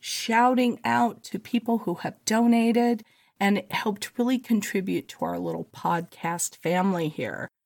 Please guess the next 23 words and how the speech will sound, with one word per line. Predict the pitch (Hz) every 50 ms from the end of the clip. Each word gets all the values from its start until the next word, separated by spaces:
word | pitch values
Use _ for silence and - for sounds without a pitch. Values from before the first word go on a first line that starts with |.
| _ _ _
What | 190 196 233 220 -
we're | 202 226 - -
asking | - 220 226 247 240 - - - 262 262 254 240 -
is | - 196 190
for | - 196 190
people | - - 208 208 208
to | 190
get | 196 - 208 214 -
their | 262 254 240
donations | 202 196 277 233 247 247 240 233 233 240 226 - - 247 247 240 233 - - - -
in | 226 254 277 277 233 185 151 135 - - - - -
no | - 196 196 190 202 202
later | 208 208 202 208 220 214 220 220 220
than | 208 214 202 196
September | 196 - - - - - - 214 208 202 202
thirteenth | 202 - - 190 202 - - _ - - - 220 226 214 214
at | 202 185 175
eleven | 170 175 175 170 170 180 175
fifty-nine | - - 180 165 - - 180 165 160 160 160 160 156
P | - - - - 220 220 220 208
M | 196 190 190 190 190 185 185 - _ _ _ _
Pacific | 180 180 180 - - 196 - 208 - - _
time, | - - - 180 160 156 151 156 190 240 240